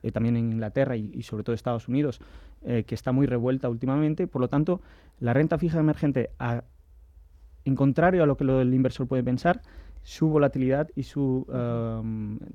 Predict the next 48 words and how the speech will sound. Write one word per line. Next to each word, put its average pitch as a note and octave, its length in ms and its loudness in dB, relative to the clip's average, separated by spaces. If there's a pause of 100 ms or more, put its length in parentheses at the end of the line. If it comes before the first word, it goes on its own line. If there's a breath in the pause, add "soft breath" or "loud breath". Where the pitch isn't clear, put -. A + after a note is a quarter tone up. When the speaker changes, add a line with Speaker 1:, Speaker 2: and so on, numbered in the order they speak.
(420)
Speaker 1:
su C#3 120 -8
volatilidad B2+ 380 2
y B2+ 160 -2
su B2 160 -4
riesgo C3 320 2
ha, A#2+ 260 -2
ha B2 80 -8
de-, B2 180 -2
decrecido B2+ 500 -2
mucho C3+ 220 -2
en A#2+ 40 -4
los G#2+ 80 -8
últimos A2+ 280 -10
años. G2 200 -12 (120)
Speaker 2:
Eh, F#3 200 -6
fíjate, G#3 380 -4
hablaba G3 260 -2
antes G#3+ 200 -6
con F3 160 -2
Pablo F#3 220 -2
García F#3 340 -2
de F#3 80 -2
Bacons E3+ 340 -6
Alfabalo F3+ 460 -4
y F#3 100 0
me F3 120 -6
decía, D#3 460 -4 (420 loud breath)
"Hombre, F3+ 420 -2 (300 soft breath)
no F#3+ 320 0
es F#3+ 160 -6
probable, F3+ 920 -2
porque C#3 320 -10
Macron D3 380 -6
ha E3 60 -4
dicho E3 340 -8
que C#3+ 100 -10
va C3+ 160 -6
a D3+ 60 -2
aguantar D3+ 480 -6
hasta C3 240 -10
final A2+ 320 -8
de D3 80 -4
Speaker 1:
Ujú. E3 60 -4
Speaker 2:
legislatura D3 520 -8
en D3+ 80 -8
dos C3 140 -10
mil D3 120 -8
veintisiete, D3+ 720 -8